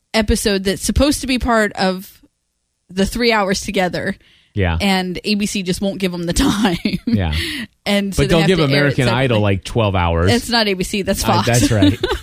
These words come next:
Speaker 1: It's a completely different network, and that's, like, the only show they have.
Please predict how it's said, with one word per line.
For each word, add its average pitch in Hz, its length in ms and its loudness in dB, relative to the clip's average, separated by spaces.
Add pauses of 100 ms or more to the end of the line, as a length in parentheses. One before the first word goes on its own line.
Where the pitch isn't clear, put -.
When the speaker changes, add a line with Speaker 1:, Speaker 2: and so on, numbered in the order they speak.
(440)
Speaker 1:
It's 453 160 -6
a - 40 -8
completely 285 420 0
different 247 280 0
network, 240 440 0 (260)
and 285 140 0
that's, - 240 -4
like, 269 160 0
the 269 160 0
only 240 180 -2
show 233 180 -4
they 220 120 -6
have. 208 180 -6